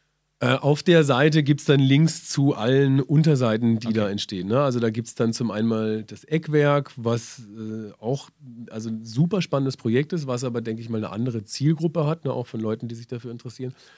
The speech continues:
Speaker 1: Dann gibt's den Mörchenpark. Der Mörchenpark kümmert sich um den öffentlichen Park, ne? Wir wollen ja fünfzig Prozent der Fläche zu einem öffentlichen Park widmen, ne? Also das, ähm, äh, wir wollen halt auch den Uferwanderweg durch das Gelände führen. Wir wollen einen Park machen, wo,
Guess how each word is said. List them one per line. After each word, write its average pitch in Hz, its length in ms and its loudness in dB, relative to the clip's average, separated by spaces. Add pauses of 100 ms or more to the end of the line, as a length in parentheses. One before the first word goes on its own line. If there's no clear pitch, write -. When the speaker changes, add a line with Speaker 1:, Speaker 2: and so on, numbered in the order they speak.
(360)
Speaker 1:
Dann 127 120 4
gibt's 127 220 2
den 104 160 2
Mörchenpark. 147 680 4
Der 123 100 2
Mörchenpark 135 480 4
kümmert 123 280 2
sich 120 260 -6
um 117 240 0
den 113 140 0
öffentlichen 117 420 -2
Park, 120 340 -2
ne? 139 100 2
Wir 127 100 0
wollen 120 160 0
ja 117 80 -2
fünfzig 165 400 0
Prozent 127 340 -2
der 117 80 -2
Fläche 123 460 -2 (480)
zu 156 140 2
einem 131 180 6
öffentlichen 127 480 0
Park 110 320 -6
widmen, 170 480 -2
ne? 175 180 -8
Also 131 160 -12
das, 120 420 -18
ähm, 110 300 -8 (840)
äh, 104 160 -6
wir 104 200 -6
wollen 113 160 4
halt 113 120 0
auch 107 120 -4
den 110 120 -4
Uferwanderweg 123 720 0
durch 143 180 2
das 139 200 -4
Gelände 120 320 -2
führen. 117 320 -6
Wir 113 100 -4
wollen 113 180 -2
einen 110 120 -4
Park 110 260 -6
machen, 110 300 -6
wo, 110 160 -2